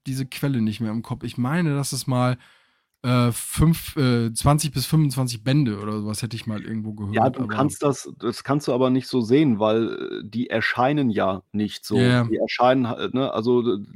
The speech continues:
Speaker 2: es gibt niemanden bei I D W, der sich denkt, „Hm, wie viel, wie viel solcher Bände sollen das am Ende mal werden?“, weil das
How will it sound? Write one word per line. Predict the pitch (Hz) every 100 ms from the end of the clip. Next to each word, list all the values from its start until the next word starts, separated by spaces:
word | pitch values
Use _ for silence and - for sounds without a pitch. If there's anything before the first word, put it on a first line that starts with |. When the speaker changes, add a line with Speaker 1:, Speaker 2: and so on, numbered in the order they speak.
| -
Speaker 2:
es | - -
gibt | 156 151 139
niemanden | 151 180 180 170 160
bei | 131 127
I | - 139
D | 135
W, | 117 131 156 156 160 151
der | 135 139 135
sich | 131 -
denkt, | 131 139 -
„Hm, | 147 185 196 175 131 113
wie | 135 175
viel, | - 180 175 175 135
wie | 139 123 120 127 123 147
viel | 190 190 175
solcher | 139 151 156
Bände | 151 131 147 147
sollen | 123 131
das | 131 110
am | 104
Ende | 87 135
mal | 131 117
werden?“, | 113 156 127 139 120
weil | 120 127 131
das | 123 120 -